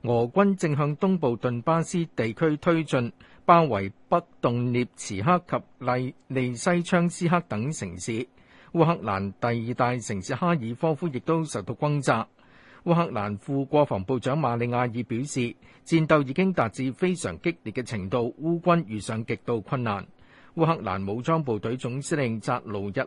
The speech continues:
內較早前喺社交媒體話，烏方正在利用西方援助嘅武器裝備打擊俄軍，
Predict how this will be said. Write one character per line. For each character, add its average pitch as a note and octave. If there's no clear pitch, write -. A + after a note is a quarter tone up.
內 A#2
較 B2+
早 D#3
前 A2
喺 B2
社 A2
交 D#3
媒 G#2+
體 A2
話， B2+
烏 E3+
方 E3+
正 C#3
在 B2
利 A#2
用 A2+
西 F3
方 F3
援 F#2
助 A#2+
嘅 B2
武 A2+
器 C#3
裝 D#3+
備 G2+
打 F2+
擊 E3+
俄 E2+
軍， E3